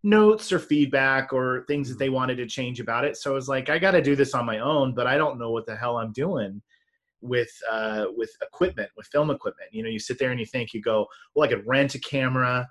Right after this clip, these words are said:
Speaker 1: or then I could see if I could have somebody come be a D P on it." But then you're talking about paying and whatnot. And I'm, I'm sitting there and I'm looking down at my iPhone eight and I'm like, "This thing shoots, like, four K.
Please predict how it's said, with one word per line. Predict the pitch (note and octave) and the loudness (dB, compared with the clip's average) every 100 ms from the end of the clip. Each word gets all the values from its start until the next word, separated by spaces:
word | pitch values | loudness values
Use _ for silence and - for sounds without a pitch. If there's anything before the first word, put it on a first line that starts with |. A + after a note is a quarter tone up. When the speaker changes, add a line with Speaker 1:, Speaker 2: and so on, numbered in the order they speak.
| _ _ _ - | _ _ _ -6
Speaker 1:
or | A2 | -2
then | A#2 | 0
I | A#2 | -2
could | A2+ - | -4 -6
see | - | -2
if | A#2 | -2
I | A2+ | -2
could | A2 G#2+ | -4 -2
have | B2 A#2+ | 0 0
somebody | B2+ A2+ | -2 -4
come | - A#2+ | -4 -4
be | A#2 A2+ | 0 0
a | |
D | A2 A2 | 0 -4
P | G#2+ D#3+ D#3+ | -4 -4 0
on | D#3 C#3+ | 2 4
it." | C#3 | 2
But | A#2+ | 0
then | C3 | -2
you're | C3 | -4
talking | B2+ B2 A#2 G#2+ | -2 -4 -4 -6
about | G#2+ - | -6 -8
paying | - B2 B2 A#2+ A2 | -8 -4 -2 -2 -4
and | G#2 - - _ _ | -8 -10 -20 _ _
whatnot. | - D#3 C#3 B2+ | 0 2 2 0
And | B2+ | -2
I'm, | B2+ | -2
I'm | C3 B2+ | -4 -6
sitting | - D3 | -2 0
there | C#3 | 2
and | C3 | 2
I'm | A#2+ | 0
looking | B2 B2+ C#3+ | -2 -2 -4
down | B2+ B2 | -2 -2
at | B2+ | -4
my | A2+ A#2+ B2 | -4 -4 -2
iPhone | - B2 A#2+ | 0 0 2
eight | B2 A2+ | 0 0
and | A#2 | -2
I'm | A#2 | -6
like, | A2+ A2 | -8 -4
"This | C4 F#3 | -4 0
thing | - C#3 | 0 0
shoots, | A#2+ - A#2+ A2 - | 0 -2 -2 -2 -6
like, | G#2 F#2+ - | -6 -6 -4
four | C3 G2+ | -2 -2
K. | - F3 D#3+ | 2 2 2